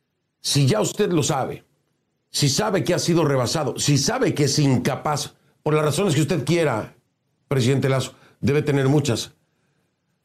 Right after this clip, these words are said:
pero de alguna u otra forma, veladamente me aceptaba que no tenía la capacidad del Estado ecuatoriano y que por eso buscaría la ayuda de Estados Unidos en un plan Ecuador. ¿Cómo es que hoy pretende seguir enfrentando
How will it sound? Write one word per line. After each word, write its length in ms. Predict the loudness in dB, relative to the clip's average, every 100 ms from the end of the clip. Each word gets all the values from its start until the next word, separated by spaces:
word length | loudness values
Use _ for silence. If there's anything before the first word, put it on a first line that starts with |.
| _ -6
pero 320 | -2 -2 0
de 120 | 0
alguna 340 | 0 2 2 2
u 60 |
otra 180 | 2 0
forma, 300 | 0 0 0
veladamente 720 | 0 2 2 2 2 2 2
me 100 | 0
aceptaba 500 | 0 0 -2 -2 -4
que 120 | 0
no 200 | 2 2
tenía 360 | 0 0 2 2
la 120 | 0
capacidad 360 | -4 -4 -2 0
del 80 | 0
Estado 220 | 0 -2
ecuatoriano 420 | 0 -2 -2 -4 _ _ _
y 120 | -2 -2
que 100 | 0
por 160 | 0
eso 160 | 0 0
buscaría 320 | 0 0 0
la 80 | 2
ayuda 240 | 2 2
de 60 | 2
Estados 300 | 0 0 2
Unidos 380 | 2 2 2 2
en 120 | 2
un 200 | 2 0
plan 280 | 0 0 0
Ecuador. 400 | 0 -2 -4 -8 _ _ _ _ _ _ _ _ _ _ _ _ _ _
¿Cómo 260 | -2 0 2
es 140 | 2
que 140 | 2 2
hoy 220 | 4 2
pretende 640 | -2 -4 -4 0 0 2
seguir 280 | 2 2 4
enfrentando 840 | 2 2 0 0 -2 0 -2 -4